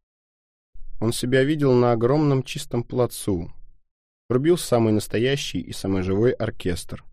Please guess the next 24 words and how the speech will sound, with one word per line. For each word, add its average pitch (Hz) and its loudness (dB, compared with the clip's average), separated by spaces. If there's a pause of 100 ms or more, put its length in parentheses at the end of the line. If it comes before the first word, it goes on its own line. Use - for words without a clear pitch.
(460)
бородатый 101 2
трубач 104 -2 (220)
и 92 -8
добрый 107 0
барабанщик, 92 -4 (640)
а 95 -4
за 101 2
ними 120 4
возвышался 104 -2
главный 110 2
корпус 120 -2
его 104 -2
родной 101 2
полицейской - -6
академии. 90 -6 (1080)
Там 123 4
из 127 2
окон 143 2
за 113 4
Лёхой 143 2
наблюдал 110 2
всякий 131 -4
и 123 -2
каждый, 87 0